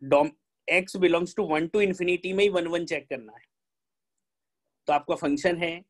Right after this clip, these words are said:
X square minus X, two to the power x into x minus one है, तो उसको multiply कर दिया X square minus X। तो हमें X square minus X differentiation से कर लें,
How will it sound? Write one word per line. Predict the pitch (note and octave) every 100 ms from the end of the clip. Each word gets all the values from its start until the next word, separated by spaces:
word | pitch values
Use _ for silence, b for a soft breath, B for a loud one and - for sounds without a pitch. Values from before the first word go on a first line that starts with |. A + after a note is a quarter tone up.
| _ _ _ _ -
X | D#3 -
square | D#3+ - F3+
minus | E3+ C#3 C#3+ C#3+
X, | A#2+ - - - _ _ _ _ _ _ _ _ _ _ _ _ _ _ _ _ _ _ _ _ _
two | D3+ D#3
to | D#3
the | D#3
power | D3+ C3 C3+ F3 F#3 b b b
x | C#3 C#3+ -
into | D3 D3 D#3+
x | C#3+ C#3+ D#3+
minus | C#3+ D3 D3
one | D3+ D#3
है, | D#3
तो | C3+
उसको | B2 C3
multiply | A#2+ A#2 C3 C3+ C#3
कर | C3+ C#3
दिया | D3
X | A#2+ - A2
square | - A#2
minus | A2 F2+ - _
X। | _ - - b b -
तो |
हमें | D3+ E3+ E3
X | D#3 D3 E3+
square | - G3+ G3+
minus | F#3 D3 D3+ D3+ D3+
X | - - B2+
differentiation | C#3 D#3+ D#3+ D3+ E3+ F#3+ F3
से | F3
कर | E3+
लें, | F3